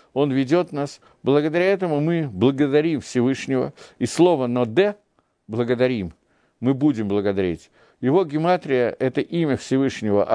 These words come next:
Аднус, наш Господин, которое указывает на атрибут Малхус Всевышнего.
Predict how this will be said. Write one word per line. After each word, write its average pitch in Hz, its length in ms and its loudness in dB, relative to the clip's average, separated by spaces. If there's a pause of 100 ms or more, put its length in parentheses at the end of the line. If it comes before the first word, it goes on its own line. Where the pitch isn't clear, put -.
Аднус, 147 420 -6 (160)
наш 117 280 0
Господин, 131 560 -4 (400)
которое 156 400 4
указывает 156 800 2
на 120 100 0
атрибут 127 420 -2
Малхус 123 380 0
Всевышнего. 127 720 -2